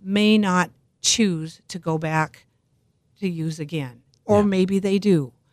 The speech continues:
Speaker 2: Yeah.
Speaker 1: But ultimately the gift, and if you wanna talk about that, <clears throat>
Speaker 2: Yeah.
Speaker 1: is
Speaker 2: What is
Speaker 1: that
Speaker 2: the gift?
Speaker 1: is that I no longer, I,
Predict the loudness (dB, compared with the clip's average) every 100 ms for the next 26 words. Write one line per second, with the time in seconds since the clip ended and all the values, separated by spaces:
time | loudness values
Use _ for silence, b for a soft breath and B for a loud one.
0 | -10 -10 -12 _ _ 0 0 0 _ _
1 | _ 0 2 2 2 0 0 -4 -6 -4
2 | -4 -2 -2 -4 -16 -6 -2 -2 -6 -6
3 | -4 -4 -4 -4 -4 -2 -2 -2 -6 -12
4 | -12 _ _ _ _ _ -2 0 2 4
5 | 4 2 2 2 2 2 -6 -2 2 2
6 | 2 -2 -4 -8 -10 -20 _ _ _ _
7 | _ 0 0 0 -2 -2 -4 _ -2 2
8 | 2 2 0 0 0 -4 -8 -10 -12 _
9 | _ _ _ _ _ -14